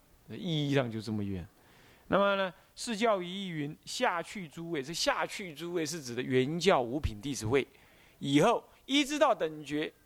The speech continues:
总用无悔。他干脆直接告诉你，就是要用无悔法门。依照等觉菩萨都要忏无悔，你看看。所以说，你看看那个，嗯，善财童子，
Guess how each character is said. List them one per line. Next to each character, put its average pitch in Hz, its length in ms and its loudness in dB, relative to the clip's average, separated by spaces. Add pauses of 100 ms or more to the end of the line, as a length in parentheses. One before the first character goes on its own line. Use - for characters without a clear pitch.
(360)
总 123 340 -2
用 160 260 4
无 123 220 -4
悔。 104 180 -6 (320)
他 208 120 0
干 233 260 0
脆 226 140 0
直 165 120 -10
接 180 120 -2
告 175 160 4
诉 151 160 -6
你， 131 100 -8
就 160 100 -6
是 151 80 0
要 147 60 4
用 147 100 0
无 131 140 -4
悔 131 140 -2
法 107 260 -10
门。 - 40 -20 (640)
依 226 120 2
照 254 80 6
等 156 300 2
觉 160 160 4
菩 175 220 -2
萨 180 120 4
都 208 140 2
要 185 80 6
忏 190 260 2
无 156 300 -6
悔， 117 260 -2
你 101 160 -14
看 110 160 -6
看。 101 160 -14 (360)
所 - 160 6
以 220 120 4
说， 202 160 -2
你 180 160 -8
看 196 140 0
看 190 160 -4 (1000)
那 170 160 -4
个， - 360 -6 (640)
嗯， 113 300 -10 (1500)
善 247 240 4
财 180 180 0
童 170 280 -4
子， 135 280 -12